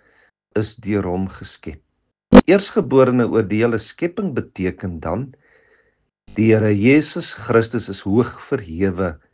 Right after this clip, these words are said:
bo die hele skepping. Hy is oor die hele skepping. Hy is die eerste, die hoogste in die hele skepping. Hy is die regeerder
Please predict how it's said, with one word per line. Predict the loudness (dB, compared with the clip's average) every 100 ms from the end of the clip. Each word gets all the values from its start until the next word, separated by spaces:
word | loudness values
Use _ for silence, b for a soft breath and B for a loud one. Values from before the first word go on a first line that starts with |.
| _ _ _ _ _
bo | 0 0
die | 0 -2 -4
hele | -4 -6 -8
skepping. | -12 -14 -14 -14 -16 -6
Hy | 0 0
is | 0 -6 -8 0
oor | 4 4 2 -4 b b
die | -4 0
hele | 0 -2
skepping. | -8 -12 -14 -12 -12 -12 b -2
Hy | 0 0
is | -2
die | -6 -6 0
eerste, | 0 0 -4 -6 -6
die | -2 -2
hoogste | 2 2 2 -6 -4 0 0 -4 b b b -2
in | -2 0
die | 0
hele | 0 -2
skepping. | -6 -10 -10 -10 -12 -12 0
Hy | 4 4
is | 4
die | 0 2
regeerder | 2 -2 -4 2 2 2 0 -2 -6